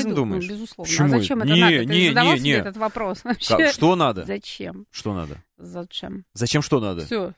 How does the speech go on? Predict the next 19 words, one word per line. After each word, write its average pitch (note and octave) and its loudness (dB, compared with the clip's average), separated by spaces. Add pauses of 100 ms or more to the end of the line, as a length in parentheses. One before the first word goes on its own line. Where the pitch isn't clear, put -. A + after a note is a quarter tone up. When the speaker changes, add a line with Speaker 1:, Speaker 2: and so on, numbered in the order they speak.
Speaker 1:
вот G3 -10
это, F#3 -6
в F#3+ -12
Москву B3 0
сдавать. G3+ 0
Если A#3+ -4
ты C4 0
перестаешь C4+ 2
давать A#3 0
деньги A#3 0
в G3+ -4
Москву, G#3 0
то D4 2
зачем C4 -4
ты B3 -4
общаешься A3+ -6
дальше G#3+ -4
с - -16
Москвой? D#4 -4